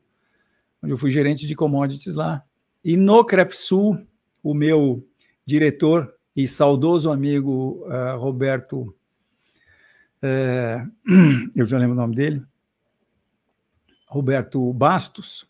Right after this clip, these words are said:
ele, quando eu falei de análise técnica pra ele, ele me soltou dez palavrão lá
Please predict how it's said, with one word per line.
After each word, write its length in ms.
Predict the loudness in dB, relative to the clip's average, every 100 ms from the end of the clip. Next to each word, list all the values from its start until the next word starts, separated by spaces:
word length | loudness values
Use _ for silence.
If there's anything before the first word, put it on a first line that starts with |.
| _ _ _ _
ele, 880 | -4 0 2 2 2 0 -2 -8 _
quando 180 | -6 -4
eu 60 | -2
falei 280 | 0 0 0
de 100 | 0
análise 320 | 0 -2 -2
técnica 380 | -2 -2 -4 -4
pra 120 | -2
ele, 160 | -2
ele 20 | -4
me 140 | -4
soltou 400 | -2 -4 -2 -4
dez 340 | 0 0 0
palavrão 540 | -4 -4 -4 -2 -4 -4
lá 320 | -2 -2